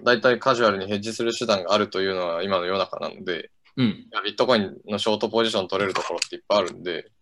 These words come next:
Speaker 2: うん。
Speaker 1: まあ、結構ヘッジできるはずなわけですよ。
Speaker 2: うん。
Speaker 1: で、多分みんなやってないですよ。で、そうすると、
Speaker 2: うん。
Speaker 1: これを見ての通り、その、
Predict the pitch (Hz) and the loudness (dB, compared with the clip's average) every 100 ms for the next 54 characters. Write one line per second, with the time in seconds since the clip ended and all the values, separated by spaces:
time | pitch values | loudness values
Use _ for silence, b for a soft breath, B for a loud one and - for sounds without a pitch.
0 | - 123 95 - _ _ _ _ 104 101 | -2 0 0 -8 _ _ _ _ -10 -6
1 | - 101 98 104 107 135 95 95 113 113 | -2 0 0 0 0 2 2 2 2 2
2 | 87 - 85 104 _ _ - 123 104 - | 0 -8 -10 -12 _ _ -2 -2 -2 -8
3 | - 117 139 101 110 117 107 127 98 87 | -4 2 2 2 2 2 2 0 0 -6
4 | - _ _ _ - _ 117 143 147 160 | -10 _ _ _ -20 _ -4 -2 -2 -2
5 | 135 147 110 - _ _ _ _ _ _ | 0 2 2 -4 _ _ _ _ _ _
6 | 123 127 135 139 104 95 107 95 87 101 | 2 4 4 2 0 0 -2 -2 -4 -2
7 | 98 95 95 90 | 0 2 0 -2